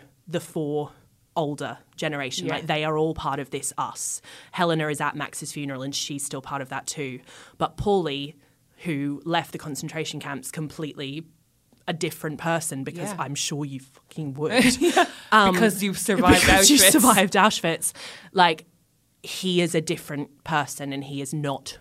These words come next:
Speaker 1: one of
Speaker 2: Yeah.
Speaker 1: us, not one of the people.
Speaker 2: And it's, it's so alarming as a reader.
Speaker 1: Yeah.
Speaker 2: Because there is no sympathy
Speaker 1: No.
Speaker 2: for Ma-, for Paulie,
Speaker 1: No,
Speaker 2: rather.
Speaker 1: um, and there's, there's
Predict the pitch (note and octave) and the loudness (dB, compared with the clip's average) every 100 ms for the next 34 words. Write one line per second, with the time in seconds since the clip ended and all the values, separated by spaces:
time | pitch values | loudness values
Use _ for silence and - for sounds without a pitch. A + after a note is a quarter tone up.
0 | - C#3+ B2+ D3 D#3 C3 - - - D#3 | -14 -10 -8 -8 -8 -10 -8 -8 -4 -6
1 | - C3 B2 B2+ C3+ C3 C3 - - - | -6 -8 -10 -10 -12 -12 -14 -14 -18 -18
2 | _ _ G#3+ A#3 B3 B3 - _ _ _ | _ _ -2 -2 -4 -8 -16 _ _ _
3 | - G#3+ - - - - B3 C4+ D4 D4 | -10 -6 -6 -4 -4 -2 0 0 -2 -4
4 | - - G3 F#3+ F#3 F3 F3 E3 D3 D3+ | -10 -6 -6 -4 -2 -2 -2 -4 -8 -12
5 | D3 D3+ D#3+ F3 E3+ D#3 C3+ - - - | -14 -14 -8 -4 0 2 0 -4 -18 -8
6 | G#3 - G3+ G3 G3 - _ - G#3 G#3 | -6 0 2 2 -4 -16 _ -4 -2 0
7 | G#3+ A3 A#3 B3+ C4+ C4+ C4+ C4+ _ _ | 0 0 0 2 0 0 -2 -8 _ _
8 | _ _ _ _ - C4 A#4 G4+ - - | _ _ _ _ -6 -2 0 0 -2 -4
9 | - G3+ A3+ D#3+ - B3+ G3+ - F#3 F#3+ | -2 4 6 6 0 -2 0 0 -2 -4
10 | F3 - - G#3 G3 E3+ D#3+ F#3 F#3+ F#3+ | -6 -6 4 6 8 6 4 4 4 4
11 | G3+ G#3+ G#3 G3 - G3 F3+ | 4 6 4 4 2 2 2